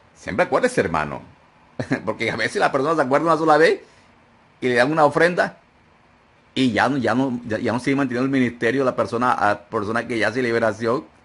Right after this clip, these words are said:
Oye, ¿y sabe qué hizo usted, hermano, ahí? Fue pagarle la liberación que usted hizo ahí. Y esto no hay que pagarlo. Esto es para mantener el ministerio. Así que si usted le, la da una sola vez a esa persona, una ofrenda una sola vez, porque le hizo liberación,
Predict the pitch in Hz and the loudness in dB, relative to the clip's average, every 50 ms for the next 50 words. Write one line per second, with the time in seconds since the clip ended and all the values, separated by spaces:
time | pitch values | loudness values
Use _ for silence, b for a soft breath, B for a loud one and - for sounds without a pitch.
0 | _ b b b b b b b b _ - 113 143 208 190 139 123 110 - 185 | _ b b b b b b b b _ -4 -2 0 2 2 2 2 2 2 2
1 | 220 226 - 202 196 - 240 233 - 196 151 135 175 196 190 160 120 98 92 - | 2 2 2 0 0 0 -2 0 0 0 0 2 0 0 0 0 0 -2 -4 -8
2 | - _ _ _ _ - 117 110 - 139 131 127 131 160 185 185 127 - - - | -14 _ _ _ _ -2 -2 2 4 4 4 6 6 4 4 4 0 -4 -8 -14
3 | _ _ _ _ _ _ _ _ _ _ _ _ _ _ _ _ _ _ _ _ | _ _ _ _ _ _ _ _ _ _ _ _ _ _ _ _ _ _ _ _
4 | - 113 120 120 120 113 117 143 143 135 - 135 139 131 135 127 131 143 135 - | -2 -2 0 0 0 0 -2 -2 -4 -2 0 0 0 0 2 0 0 0 -2 -6
5 | - _ _ - 87 87 87 90 - 113 110 110 113 101 - - - 98 101 107 | -14 _ _ -6 -4 -4 -4 -2 -4 -4 -2 -2 -4 -4 -4 -4 -2 2 2 2
6 | 117 113 101 82 - - - - - - - - 117 98 - 110 101 98 92 87 | 2 2 0 -4 -8 -12 -16 -18 -18 -16 -12 -12 -8 -4 -2 -2 -2 -2 -4 -6
7 | 82 80 98 107 110 110 107 98 92 - - 117 117 98 - - - - - - | -6 -6 -6 -6 -6 -6 -6 -8 -4 -2 -2 -2 0 -2 -4 -8 -12 -12 -10 -8
8 | 95 104 - 135 110 110 - - 127 135 127 - - 123 113 - 117 135 156 165 | -8 -6 -6 -6 -8 -6 -4 -2 -2 -2 -2 -2 0 4 6 6 6 4 2 0
9 | 156 - 156 147 147 151 117 87 B B B B B B - - 107 - 156 135 | -4 -2 0 2 2 2 0 -2 B B B B B B 0 0 2 2 2 0
10 | 131 135 - 151 135 110 92 - - - - 139 156 160 147 143 - 156 156 156 | 0 0 0 0 0 0 -2 -4 -4 -4 -4 0 2 4 4 4 4 2 0 0
11 | 151 151 165 156 156 151 147 143 156 180 233 - - - _ _ _ _ _ _ | 0 0 0 2 4 4 4 4 4 2 0 -4 -8 -18 _ _ _ _ _ _
12 | _ _ _ _ _ - 117 110 113 123 117 110 101 127 143 147 160 160 151 147 | _ _ _ _ _ -6 -4 -2 0 0 0 2 0 0 0 0 0 0 2 2
13 | 147 139 139 - - 190 185 214 311 | 4 2 2 4 4 2 2 2 -2